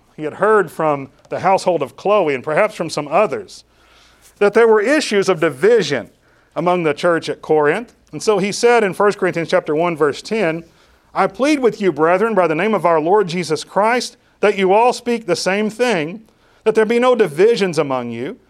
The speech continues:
that you be perfectly joined together in the same mind and in the same judgment." It's using that same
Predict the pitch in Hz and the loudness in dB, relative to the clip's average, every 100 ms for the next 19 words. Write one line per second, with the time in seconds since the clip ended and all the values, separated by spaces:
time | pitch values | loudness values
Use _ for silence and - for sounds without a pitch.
0 | _ _ - 247 269 254 247 - 254 302 | _ _ -2 0 0 -2 -4 -2 0 0
1 | 294 285 247 233 180 202 233 226 226 196 | 0 -6 -2 -2 0 0 0 -2 -4 0
2 | 196 190 151 147 143 - 185 185 170 170 | 2 2 2 0 -2 -2 -2 -2 -2 -2
3 | 160 151 143 143 160 160 143 151 120 123 | -2 -6 -8 -6 -6 -6 -2 0 0 -4
4 | 135 131 165 185 170 170 160 156 - 170 | -10 -10 -10 -6 -4 -2 -2 -2 -4 -6
5 | 180 185 | -6 -8